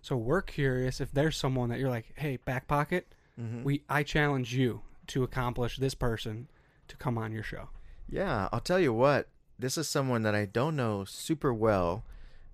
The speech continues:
Speaker 2: but it's someone that I used to play flag football with when I was a kid.
Speaker 1: Hmm.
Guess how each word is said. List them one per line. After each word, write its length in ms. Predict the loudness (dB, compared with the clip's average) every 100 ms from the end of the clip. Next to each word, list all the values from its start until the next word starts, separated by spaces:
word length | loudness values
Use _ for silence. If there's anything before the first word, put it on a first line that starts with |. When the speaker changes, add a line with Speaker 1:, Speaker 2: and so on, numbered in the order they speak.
| -2
Speaker 2:
but 160 | 0 2
it's 180 | 2
someone 220 | 2 2 4
that 160 | 4
I 40 | 4
used 300 | 2 -2 -6
to 60 |
play 240 | -4 -2 -2
flag 360 | 2 2 2
football 520 | 0 -4 0 0 0 -2
with 380 | -6 -8 -12 -20 -12
when 160 | -4 -2
I 140 | 0
was 140 | -2 -4
a 40 |
kid. 440 | -8 -6 -4 -4 -6
Speaker 1:
Hmm. 120 | -6